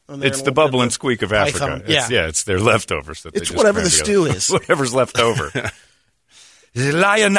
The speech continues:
Speaker 2: assholes and eyebrows. That's it. So there
Speaker 1: They
Speaker 2: it is.
Speaker 1: make
Speaker 2: Well,
Speaker 1: their own cassoulet.
Speaker 2: Your Easter was weirder than my Easter. Good for you, Brady. I don't really do anything on Easter. Easter's nothing.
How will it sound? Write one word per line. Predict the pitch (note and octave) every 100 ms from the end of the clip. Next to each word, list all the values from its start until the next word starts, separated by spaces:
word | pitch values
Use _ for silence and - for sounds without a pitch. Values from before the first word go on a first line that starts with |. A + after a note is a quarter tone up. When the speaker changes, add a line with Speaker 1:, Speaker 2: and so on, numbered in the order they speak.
| -
Speaker 2:
assholes | F3+ F3+ B2 E3+ E3 D3+
and | D#3 C#3
eyebrows. | C#3 D3 B2 A#2 E2+ E2 - _ _
That's | C3 B2+ A2+
it. | D#2+ -
So | - G2+
there | G2
Speaker 1:
They | F3+
Speaker 2:
it |
is. |
Speaker 1:
make | G3+
Speaker 2:
Well, | -
Speaker 1:
their | F#3 F#3+
own | F3
cassoulet. | D3+ F3 E3+ - G3+ F#3 E3+
Speaker 2:
Your | D#3+ F3+ F#3 F#3 D#3+
Easter | D#3+ - D3+ C#3+
was | B2 B2 A2+
weirder | G2 B2 G#2+ F#2+ F2
than | F2+
my | D#2+ D2+ D2+
Easter. | E2 - D2+ -
Good | C#3 C#3+
for | -
you, | F#2 D2
Brady. | C2+ C2
I | A2
don't | B2+
really | G2+ F#2
do | D#2+ F#2
anything | D#2+ - D2+
on | D2
Easter. | D2+ - -
Easter's | F#2+ - E2
nothing. | D#2+ C#2+